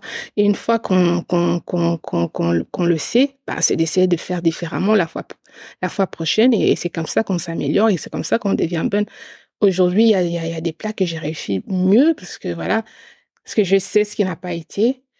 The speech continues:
Je n'essaie pas de me décourager, je ne sais pas de baisser les... je ne baisse pas les bras parce que ça n'a pas été. Donc, j'essaie de trouver pourquoi ça n'a pas été et j'essaie de corriger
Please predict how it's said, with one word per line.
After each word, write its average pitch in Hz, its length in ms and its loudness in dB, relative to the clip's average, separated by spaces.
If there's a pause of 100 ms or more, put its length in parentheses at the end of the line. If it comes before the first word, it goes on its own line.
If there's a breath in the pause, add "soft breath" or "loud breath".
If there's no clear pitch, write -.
(220)
Je 190 80 2
n'essaie 190 320 4
pas 220 300 2
de 190 160 0
me 180 140 -2
décourager, 165 640 -2
je 165 140 -6
ne 165 80 -2
sais 180 160 -2
pas 208 180 0
de 202 140 2
baisser 175 280 -2
les... 175 140 0
je - 80 -2
ne 180 120 0
baisse 214 200 -4
pas 226 220 0
les 208 120 4
bras 175 360 -6
parce - 180 -16
que - 80 -12
ça - 140 -14
n'a 156 120 -14
pas 170 140 -6
été. 202 400 0 (460 loud breath)
Donc, 185 100 -4
j'essaie 175 320 0
de 208 60 -4
trouver 180 340 0
pourquoi 233 460 0
ça 185 160 -4
n'a 165 100 -2
pas 165 180 -8
été 190 480 0
et 180 60 -2
j'essaie 170 320 -2
de 170 100 2
corriger 165 720 0